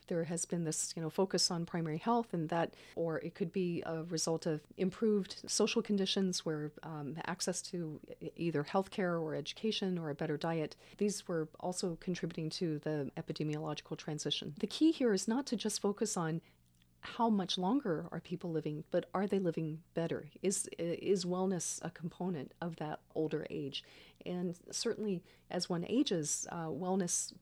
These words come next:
uh, increase-, increasingly becomes a concern. And so I think that attention to food as a form of medicine, uh, may enable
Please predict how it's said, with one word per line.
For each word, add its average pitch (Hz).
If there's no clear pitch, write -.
uh, 170
increase-, -
increasingly 190
becomes 175
a 151
concern. 180
And 180
so 175
I 165
think 196
that 170
attention 233
to 180
food 220
as 185
a 175
form 175
of 151
medicine, 156
uh, 165
may 185
enable 170